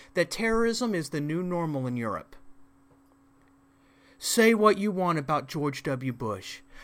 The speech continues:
but thank God that when nine one one happened, he did not have the audacity to say such a thing. America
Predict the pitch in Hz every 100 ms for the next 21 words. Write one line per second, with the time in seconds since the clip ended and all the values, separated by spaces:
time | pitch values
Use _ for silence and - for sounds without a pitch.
0 | - - 156 - 185 165 135 - 160 139
1 | 110 92 - - - 160 143 127 151 165
2 | 170 175 165 156 160 160 156 127 - 110
3 | - - - 220 220 220 208 190 185 170
4 | - 180 151 135 131 117 - - 170 143
5 | 131 139 123 117 - - 117 104 120 -
6 | 107 - 92 80 - - - _ _ _
7 | _ _ _ _ _ _ _ _ _ _
8 | _ _ - - - - 160 160 175 190
9 | 233 247 254 262